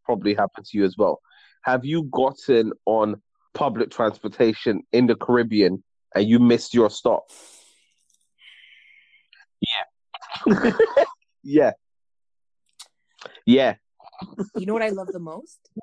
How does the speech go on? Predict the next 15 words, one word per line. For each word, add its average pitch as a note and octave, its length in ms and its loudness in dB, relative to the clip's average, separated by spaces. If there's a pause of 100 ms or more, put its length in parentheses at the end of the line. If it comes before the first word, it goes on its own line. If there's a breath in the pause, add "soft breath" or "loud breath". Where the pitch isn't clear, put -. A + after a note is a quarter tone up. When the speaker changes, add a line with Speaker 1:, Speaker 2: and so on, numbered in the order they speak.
(520)
Speaker 2:
When F3 260 -10
you E3+ 120 -14
miss E3 340 -16
your F#3 100 -14
stop D3 400 -18 (920)
and D#3+ 180 -20
everybody G3 800 -10 (480)
that F3 180 -10
you E3 120 -18
talk - 340 -14
to E3 180 -10
after F3+ 360 -16
that C#4+ 240 -18 (460)
reminds E3 720 -14
you, E3+ 200 -20